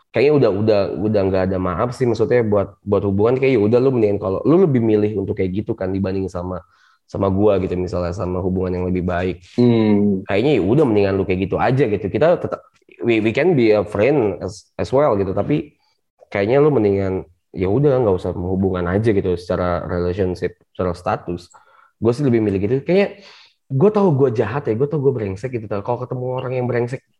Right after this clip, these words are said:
Speaker 1: juga dalam artian ilegal, kayaknya lebih bahaya gitu, Sal. Malah jadi partner in crime gitu. Jadi malah takutnya gua kayak Money Heist tiba-tiba
Speaker 2: Hmm.
Speaker 1: bikin
Speaker 2: Jadi lu ini ya,
Speaker 1: bikin acara
Speaker 2: buat ini ya.
Speaker 1: ngebongkar bank,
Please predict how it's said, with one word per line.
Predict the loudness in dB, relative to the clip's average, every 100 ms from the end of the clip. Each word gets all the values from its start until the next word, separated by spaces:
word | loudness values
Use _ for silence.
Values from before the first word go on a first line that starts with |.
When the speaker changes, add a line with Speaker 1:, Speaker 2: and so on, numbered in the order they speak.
| _ _ _ -10
Speaker 1:
juga | -2 2 2
dalam | 2 0 -4 -12 -20 _
artian | -6 -4 0 0
ilegal, | 0 0 0 0 0 0
kayaknya | -2 -2 0
lebih | 0 2 0
bahaya | -2 -2 -2 -2
gitu, | -6 -8
Sal. | -12 -12 _ _ _ _
Malah | 0 2 2
jadi | 2 2
partner | 0 0 0 0
in | 2 2 2
crime | 0 0 2 2 0
gitu. | 0 -2 -2 -2
Jadi | -2 -2 0
malah | -2
takutnya | -2 -2 0 0
gua | 2 2 2
kayak | 0
Money | 2 2 2
Heist | 4 4 2
tiba-tiba | -2 2 2
Speaker 2:
Hmm. | 4 4 2 2 0 -2 -2 -4 -6 _
Speaker 1:
bikin | 0 0 2 0 0 -2 -8 -20 -20 0
Speaker 2:
Jadi | 2 4
lu | 4 4
ini | 4 2
ya, | 2
Speaker 1:
bikin | 0
acara | 0 0 2
Speaker 2:
buat | 2 2
ini | 2 2
ya. | 0 -4 -16 -20 _ -10
Speaker 1:
ngebongkar | 0 0 4 2 2 0 0
bank, | 2 0